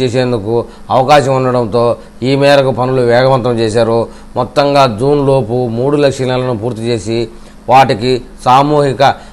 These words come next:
ప్రారంభోత్సవాలు నిర్వహించేందుకు ఇప్పటి నుంచి ఏర్పాట్లు చేస్తున్నారు. మరోవైపు రాష్ట్రంలో ఇంకా సొంత గూడు లేని అర్హులైన పేదలను గుర్తించి పట్టణాల్లో రెండు సెంట్లు, గ్రామాల్లో మూడు సెంట్లు చొప్పున ఇళ్ల స్థలాలు అయితే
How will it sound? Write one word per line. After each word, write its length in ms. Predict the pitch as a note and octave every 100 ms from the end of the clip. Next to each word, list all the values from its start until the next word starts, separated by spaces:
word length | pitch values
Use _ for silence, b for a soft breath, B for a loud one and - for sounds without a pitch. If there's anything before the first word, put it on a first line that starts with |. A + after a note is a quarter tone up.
| -
ప్రారంభోత్సవాలు 920 | A#2+ C3 C#3 C3 B2+ C3 B2 B2 A#2+ A#2
నిర్వహించేందుకు 680 | A#2 B2+ B2 A2 A#2 A2+ A2 A#2+ A#2
ఇప్పటి 220 | - B2
నుంచి 180 | B2 G#2+ A#2
ఏర్పాట్లు 300 | G#2+ B2+ A2+
చేస్తున్నారు. 520 | A2 G#2+ A2+ A2+ G#2+ A2 - B B -
మరోవైపు 500 | B2+ C#3 C3+ C#3 B2
రాష్ట్రంలో 500 | C3 A#2+ B2+ C#3 C3+
ఇంకా 300 | B2 A2 C#3 C3+ A#2+
సొంత 240 | A2+ A2+
గూడు 300 | A#2+ A#2+ A#2+ B2
లేని 240 | A#2+ A#2+ A#2 B B - G#2+
అర్హులైన 400 | B2+ C#3 C3+ C#3
పేదలను 520 | G2+ A#2+ B2+ B2+ B2 G#2+
గుర్తించి 580 | G2 A#2+ G2 A2+ A#2 A2 B - B2
పట్టణాల్లో 500 | G#2+ C#3+ D3 C#3+ B2+
రెండు 160 | A#2 A#2+
సెంట్లు, 520 | A2 A#2 A2 A#2+ A#2+ - - G2+
గ్రామాల్లో 500 | B2+ C3+ C#3 C3+ C3 A#2+
మూడు 160 | C3
సెంట్లు 240 | A#2+ B2+ A#2
చొప్పున 420 | A#2 G2 A#2 A#2 A2+ B B A#2+
ఇళ్ల 180 | C3+
స్థలాలు 360 | C3+ C3+ C3 B2
అయితే 140 | A#2+